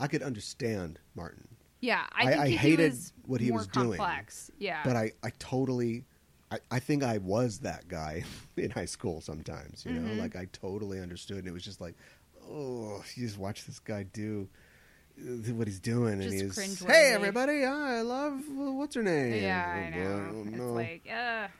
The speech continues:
Speaker 2: I know. Um, I, I just, I, I thought, like, like you said, like, like, he, I like that they have a character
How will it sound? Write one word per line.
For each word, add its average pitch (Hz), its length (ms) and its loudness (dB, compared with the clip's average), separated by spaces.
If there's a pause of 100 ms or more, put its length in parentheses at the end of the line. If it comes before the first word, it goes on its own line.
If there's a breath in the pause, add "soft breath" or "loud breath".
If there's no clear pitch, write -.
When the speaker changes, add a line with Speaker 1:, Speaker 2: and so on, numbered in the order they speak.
(140)
Speaker 2:
I 180 120 -10
know. 151 240 -10 (220)
Um, 220 500 -4 (1400)
I, 180 120 -10 (140)
I 240 140 0
just, 277 420 -8 (120)
I, 240 180 0
I 226 140 2
thought, 226 400 -2
like, 208 280 -4
like 196 240 -8
you 196 80 -8
said, 214 240 -4
like, 196 280 -8
like, 196 220 -10 (200)
he, - 320 -16 (320)
I 262 100 2
like 302 340 0
that 359 120 -4
they 320 140 -4
have 277 260 0
a 262 60 -2
character 233 760 -2